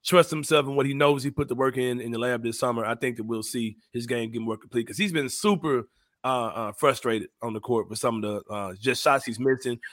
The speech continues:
some of the defensive coverages, uh, not getting foul calls. But I just really hope he can open up with that, that mid-range game. Like, that's, that's just kind of one of my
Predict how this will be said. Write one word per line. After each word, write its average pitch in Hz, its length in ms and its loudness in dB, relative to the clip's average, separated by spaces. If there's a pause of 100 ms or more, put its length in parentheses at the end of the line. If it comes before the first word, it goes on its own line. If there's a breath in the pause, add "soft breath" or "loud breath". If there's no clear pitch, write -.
(140 loud breath)
some 143 160 2
of 113 80 -4
the 135 100 4
defensive 131 340 0
coverages, 120 560 0 (280)
uh, 110 380 -2 (240)
not 131 180 2
getting 117 160 -2
foul 131 300 6
calls. 120 420 6 (320)
But 135 100 8
I 143 60 10
just 131 220 0
really 143 240 8
hope 131 200 0
he 131 80 -2
can 120 120 -2
open 113 220 -2
up 107 120 -2
with 104 120 -12
that, 107 260 -4
that 107 160 -6
mid-range 98 440 -6
game. 95 260 -12
Like, 107 180 0
that's, 160 260 6 (360)
that's 156 180 8
just 147 180 2
kind 147 140 6
of 131 80 2
one 143 140 6
of 135 40 2
my 131 320 4